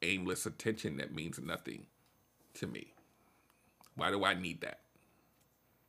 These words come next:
to make me feel like I'm good enough?" Right? Start to see a theme here, right? So here's another scenario.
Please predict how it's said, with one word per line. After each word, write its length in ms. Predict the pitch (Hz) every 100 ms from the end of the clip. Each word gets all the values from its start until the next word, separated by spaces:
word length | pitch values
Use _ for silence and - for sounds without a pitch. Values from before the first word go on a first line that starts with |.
| -
to 100 | -
make 240 | 90 85 -
me 120 | 87
feel 260 | - - 76
like 420 | 76 73 - - _ _ _ _ _ _ _ _ _ _ _ _ _ _ _ _ _ _ _ -
I'm 200 | 78 76
good 180 | - 80
enough?" 340 | 71 53 - - _ _ _ _ _ _ _ _ _ _ _ _ _ _ _ _ _ _ _ _ _ _ _ _ _ _ _ -
Right? 300 | - 92 - - _ _ - -
Start 360 | - - 90 -
to 60 |
see 180 | 107 110
a 40 | 101
theme 340 | - 123 123
here, 240 | 110 - -
right? 320 | - 101 135 - - _ _ _ _ - - - - - - _ _
So 180 | - 113
here's 400 | 101 110 127 131
another 320 | 123 123 135
scenario. 720 | 127 120 123 139 135 90 71